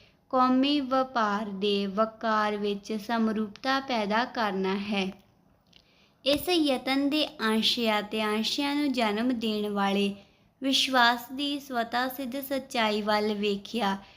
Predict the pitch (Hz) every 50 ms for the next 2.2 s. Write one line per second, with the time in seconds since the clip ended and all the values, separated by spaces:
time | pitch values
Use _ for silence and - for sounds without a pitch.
0 | - _ _ _ 233 240 262 254 - - 302 311 330 330 330 - 311 302 294 285
1 | 294 302 294 311 311 302 - - 262 254 - - - 240 240 247 220 202 220 214
2 | 202 202 196